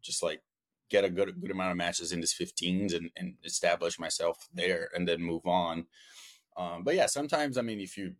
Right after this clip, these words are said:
somehow are gonna get in and, you know, an A T P qualies last second or something like that, like, some,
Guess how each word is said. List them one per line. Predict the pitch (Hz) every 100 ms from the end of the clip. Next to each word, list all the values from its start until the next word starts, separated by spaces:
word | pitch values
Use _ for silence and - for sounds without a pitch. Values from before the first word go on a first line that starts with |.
| _
somehow | - 101 95
are | 101
gonna | 95 95
get | 92 87
in | 92 92
and, | 85 78 - -
you | 90
know, | 76 76
an | 87
A | 92
T | -
P | - 104
qualies | - 98 92 92 92
last | 92 87
second | 92 87 92 85
or |
something | 87 92 90
like | 85 85
that, | 90 90
like, | 78 -
some, | - 85